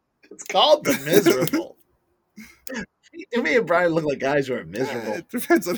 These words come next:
Speaker 2: who you
Speaker 1: Maybe deep down in our stomachs we are, but not on the outside.
Speaker 2: That's true.
Speaker 1: Yeah.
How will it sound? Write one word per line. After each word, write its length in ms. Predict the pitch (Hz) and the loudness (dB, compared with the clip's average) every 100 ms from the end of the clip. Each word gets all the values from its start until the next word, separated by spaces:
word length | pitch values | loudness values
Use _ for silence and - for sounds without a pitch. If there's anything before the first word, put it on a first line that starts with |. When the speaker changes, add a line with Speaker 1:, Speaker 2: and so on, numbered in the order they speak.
| - | -6
Speaker 2:
who 60 | |
you 120 | 254 - _ - _ - | -8 -10 _ -20 _ -16
Speaker 1:
Maybe 220 | 110 123 | -12 -12
deep 260 | 120 131 - | -10 -10 -10
down 220 | 113 104 - - - | -10 -10 -12 -16 -10
in 60 | |
our 60 | 131 110 | -10 -8
stomachs 480 | - 143 127 120 - | -6 -2 -2 -4 -8
we 100 | 117 | -6
are, 160 | 92 - | -6 -8
but 140 | 143 | -6
not 120 | - | -4
on 140 | 151 147 | -4 -4
the 120 | 135 | -6
outside. 400 | - - - - - - - | -8 -8 -10 -12 -16 -14 -10
Speaker 2:
That's 180 | 147 | -6
true. 260 | - 156 - - - - 196 - - - _ _ _ _ _ _ _ _ _ _ _ - - _ | -4 -4 -8 -14 -20 -16 -16 -18 -20 -20 _ _ _ _ _ _ _ _ _ _ _ -20 -20 _
Speaker 1:
Yeah. 140 | - | -20